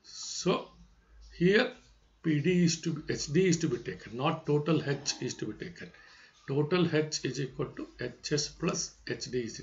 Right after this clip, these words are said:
there now. I am considering left, uh, I am con-, considering the P two exit side, that is P D, P D that is equal to, therefore H D minus of V D squared by two G is to be taken. You will get the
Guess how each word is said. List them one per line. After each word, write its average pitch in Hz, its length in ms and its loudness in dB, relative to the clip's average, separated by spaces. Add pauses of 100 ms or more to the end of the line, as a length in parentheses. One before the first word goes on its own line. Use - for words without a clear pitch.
(120)
there 117 200 -6
now. 170 180 -6 (440)
I 143 80 2
am 143 140 4
considering 170 680 4 (560)
left, 165 280 6 (180)
uh, 147 60 -4
I 139 280 4
am 147 120 2
con-, - 400 0
considering 180 520 2
the 170 200 4 (220)
P 180 140 4
two 175 260 2 (100)
exit 151 380 2
side, - 380 -2
that 131 120 -4
is 139 140 -4
P 165 240 6
D, 175 160 8 (160)
P 147 120 0
D 170 280 2 (480)
that 143 100 2
is 139 100 0
equal 143 260 -6
to, - 160 -8
therefore 151 420 0
H 139 200 -2
D 160 140 2
minus 135 380 -2
of 165 180 -4
V 127 140 -2
D 123 100 -4
squared 110 380 -8
by 113 60 -6 (100)
two - 100 -8
G - 240 -8 (100)
is - 100 -18
to - 120 -8
be - 160 -8 (400)
taken. 120 440 -4
You 113 100 -6
will 117 100 -4
get 113 240 -10
the 123 140 -4